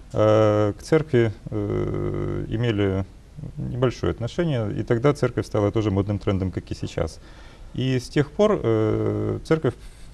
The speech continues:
собственно, поставила перед собой задачу каким-то образом отделить, э, собственно, таинство вен-, э, формирующееся, э,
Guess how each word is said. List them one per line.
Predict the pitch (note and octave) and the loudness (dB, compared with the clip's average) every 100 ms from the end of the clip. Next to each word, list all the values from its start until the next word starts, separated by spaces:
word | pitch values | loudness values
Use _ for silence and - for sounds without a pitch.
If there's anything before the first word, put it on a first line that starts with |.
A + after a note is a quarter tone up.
| - - - | -20 -18 -8
собственно, | A2+ - G#2+ | -8 -6 -2
поставила | A#2 B2 A2 | 2 4 4
перед | A2+ G#2 | 2 -4
собой | - G#2+ A2+ | -4 -2 -2
задачу | C3 F3 - | 0 0 -2
каким-то | - - B2 B2 | -6 -6 0 2
образом | A2 G#2+ A2+ | 2 2 2
отделить, | A2+ G#2+ A2 G2+ - - - - - - - | 0 2 2 2 0 -14 -18 -18 -20 -14 -2
э, | G2+ G2+ G2+ G2 G2 G2 G2 G2 F#2+ - - | 4 6 6 6 4 4 4 2 0 -6 -18
собственно, | - - - G#2+ | -10 -10 -4 -2
таинство | G2 A#2 G2+ - | 4 4 4 0
вен-, | G#2 A#2 - | 0 0 -2
э, | G#2+ G#2 G#2 G#2 G2+ G2+ G2 - - - - - - - | -2 0 0 0 -2 -4 -6 -8 -10 -12 -12 -12 -6 2
формирующееся, | B2+ C3 A2 F#2+ - - F#2+ - F2+ | 4 6 6 6 2 -2 -2 -2 -6
э, | F#2+ G2 F#2+ F#2 F#2 F#2+ F#2 F#2+ | -4 -4 -4 -4 -4 -4 -4 -6